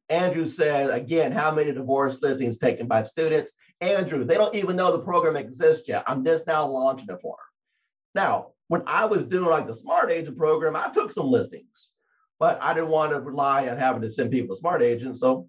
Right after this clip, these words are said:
we just created our own books. So to answer your question, zero. Today is the first day that anyone is even aware that those books even exist.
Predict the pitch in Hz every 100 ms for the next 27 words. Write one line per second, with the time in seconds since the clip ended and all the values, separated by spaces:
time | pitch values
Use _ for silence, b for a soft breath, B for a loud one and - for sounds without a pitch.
0 | _ 120 - - 135 127 120 120 113 151
1 | - - _ _ _ _ _ - 143 139
2 | 131 120 - - - - 160 165 151 123
3 | 165 165 151 123 - 123 135 185 143 -
4 | - - 139 160 175 - 151 131 - 165
5 | 175 160 156 143 127 120 - _ _ _
6 | 240 254 180 135 131 131 131 131 160 139
7 | 131 113 113 202 165 135 - - 151 151
8 | 131 127 170 - 139 131 117 107 - 113
9 | 113 135 - _